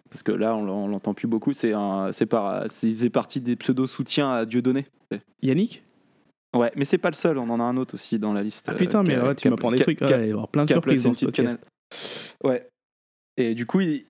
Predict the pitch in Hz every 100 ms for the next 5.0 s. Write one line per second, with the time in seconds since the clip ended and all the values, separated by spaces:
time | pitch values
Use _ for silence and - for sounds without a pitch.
0 | - 143 135 135 131 127 120 117 117 120
1 | 113 104 104 104 104 110 131 117 147 135
2 | 117 107 107 123 123 135 123 113 127 123
3 | 143 135 117 123 123 131 117 113 113 113
4 | 107 - 110 110 113 - 123 127 120 113